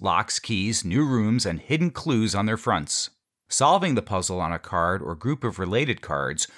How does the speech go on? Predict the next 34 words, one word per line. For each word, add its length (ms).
will 180
lead 280
you 80
to 100
draw 400
new 360
numbered 420
cards 500
and 160
draw 240
you 200
deeper 460
into 280
the 160
adventure. 560
Throughout 320
the 80
game, 380
you 120
will 180
access 480
a 40
companion 580
app 260
that 140
can 120
provide 420
clues, 560
check 280
codes, 480
and 260
monitor 500
time 480
remaining. 560